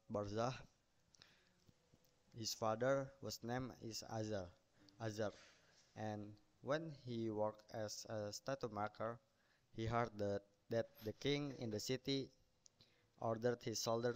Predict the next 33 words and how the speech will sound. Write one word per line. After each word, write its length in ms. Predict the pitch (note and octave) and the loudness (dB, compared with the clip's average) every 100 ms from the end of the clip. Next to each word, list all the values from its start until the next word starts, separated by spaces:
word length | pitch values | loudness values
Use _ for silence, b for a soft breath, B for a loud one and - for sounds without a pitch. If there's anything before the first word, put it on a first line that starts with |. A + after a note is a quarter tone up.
| A#2+ | -2
to 100 | G#2 - | -8 -2
kill 240 | B2 A#2 | 0 0
all 160 | A2+ A2 | 2 2
the 120 | G#2 | 2
boys. 460 | G2+ G#2 G2 - - B B B B B - | 2 2 0 -6 -10 B B B B B -10
The 80 | |
king 320 | G#2 B2+ D3 C#3 | -2 0 2 2
at 100 | A#2 | 0
the 100 | G#2+ | 0
time 440 | - A#2+ C#3+ C3+ | 4 4 4 0
was 240 | A2+ - - | -2 -2 -4
indeed 340 | A2 G#2 A#2 B2 - - | -4 0 0 -2 -8 -2
known 280 | A2 A2 G#2+ - | 2 2 0 -6
as 400 | G#2 G2+ - - - | -2 -2 -4 -8 -8
a 160 | G#2 F#2+ _ | -8 -8 _
tyrannical 600 | - A#2+ C3 B2 A#2+ A#2 A#2 | -2 0 0 0 4 4 2
king. 340 | A#2 A#2 A#2 - | -2 -4 -6 -10
The 120 | G2+ | -8
king 260 | G2 B2 C3 | -4 -2 0
was 240 | B2 A2+ | 0 0
named 240 | A2+ A2 G#2+ G#2 | -2 -4 -4 -8
is 160 | G2+ - | -10 -6
Namrud. 360 | G#2+ G#2 F#2 F2 _ _ B B B B B | -4 -2 -2 -4 _ _ B B B B B
Azar, 260 | G#2 A#2 C#3 | -2 4 4
who 200 | D3 A#2+ | 4 2
heard 320 | G#2+ A2+ G#2+ - - - A2+ | 2 2 0 -4 -20 -16 -4
the 320 | G#2+ G#2 G#2 | 0 0 0
news, 400 | G#2+ B2 C#3+ - - | 0 0 0 -2 -4
was 200 | A2+ - | -2 0
shocked 300 | C3 B2 - | 4 2 2
and 240 | A2+ A2 G#2+ | -6 -4 0
rushed 320 | A2+ B2 B2 - - | 2 2 0 -2 -2
home 240 | A2+ A2+ | -2 -2